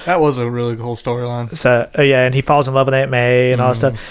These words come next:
Speaker 2: So the reason, I, uh, you know, obviously I liked him 'cause he was a cool design. When I was a kid, it's like, "This dude has four giant metal arms.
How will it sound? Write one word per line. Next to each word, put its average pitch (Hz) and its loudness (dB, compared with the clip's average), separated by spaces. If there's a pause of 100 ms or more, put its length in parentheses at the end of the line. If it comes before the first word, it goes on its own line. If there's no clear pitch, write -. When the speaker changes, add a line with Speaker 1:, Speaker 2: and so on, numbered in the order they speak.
(160)
Speaker 2:
So 165 2
the 180 2
reason, 262 2
I, - 0
uh, 135 2
you 160 -6
know, 147 2
obviously 170 0
I 190 2
liked 151 2
him 156 -2
'cause 135 -4
he 131 0
was 127 -2
a 123 -6
cool 170 4
design. 131 2
When 127 0
I 127 4
was 135 4
a 139 2
kid, 139 2
it's 123 0
like, 120 -6
"This 139 0
dude 156 2
has 131 -2
four 151 4
giant 131 0
metal 127 4
arms. 127 2